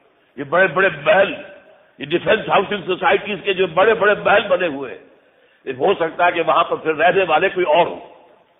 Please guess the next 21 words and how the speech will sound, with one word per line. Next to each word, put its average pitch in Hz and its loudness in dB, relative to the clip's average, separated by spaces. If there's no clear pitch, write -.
और 185 4
तीसरी 220 -6
बात 170 2
मैं 156 4
अर्ज 151 2
करूंगा, 139 -4
ये 220 4
असल 262 4
में 277 4
एक 233 2
तकदीर 240 2
मुबरम 269 4
है। 120 -8
पूरी 339 6
दुनिया 277 4
में 262 4
इस्लाम 247 4
का 247 4
गलबा 233 4
होकर 233 4
रहेगा। 233 6